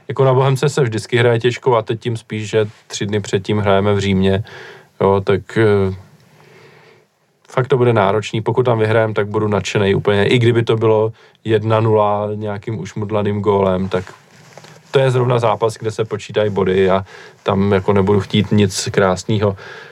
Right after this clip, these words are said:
A ty domácí zápasy Slovácko, Plzeň, to bude taky těžký, no. Já si myslím, jako Slovácko to na Spartě odevzdalo, ale nečekám, že to pojede odevzdat i k nám a, a Plzeň je silná dost, no.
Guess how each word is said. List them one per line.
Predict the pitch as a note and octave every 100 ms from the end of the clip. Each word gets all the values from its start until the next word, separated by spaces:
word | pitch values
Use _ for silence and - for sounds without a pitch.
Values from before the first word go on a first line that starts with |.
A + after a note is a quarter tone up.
| - -
A | G2
ty | B2
domácí | A#2+ B2 A#2 - B2
zápasy | A#2+ A#2 A#2+ B2+
Slovácko, | - A#2+ A#2+ A2 - A#2+
Plzeň, | A2+ A2+ A2
to | A2
bude | G#2+ A2
taky | G#2+ A2
těžký, | D#3 C3 - A2+ G2+
no. | F#2 F#2+
Já | G2
si | - G2+
myslím, | G2+ - G2+ G2+ G2+ - - - _ -
jako | G#2+ -
Slovácko | - G2+ G#2 - G#2
to | A2
na | G#2
Spartě | - G#2 G2 G#2
odevzdalo, | G2+ G#2 G2+ G2+ G2+ G#2
ale | G#2+
nečekám, | G2 F#2+ G2+ G2 G2+
že | G2
to | G#2
pojede | F#2+ G2 G2+
odevzdat | G2 G2+ G2+ G#2 G2
i | F#2+
k | -
nám | G#2 G2 G#2
a, | A2 - - - - -
a | -
Plzeň | G#2+ F#2+ G2+ G2
je | G2+ G2+ G2+ G2+ G#2 G2+
silná | - G2+ G2 G2+ A#2 B2+ A#2+ _ -
dost, | G2 G2+ E3 -
no. | -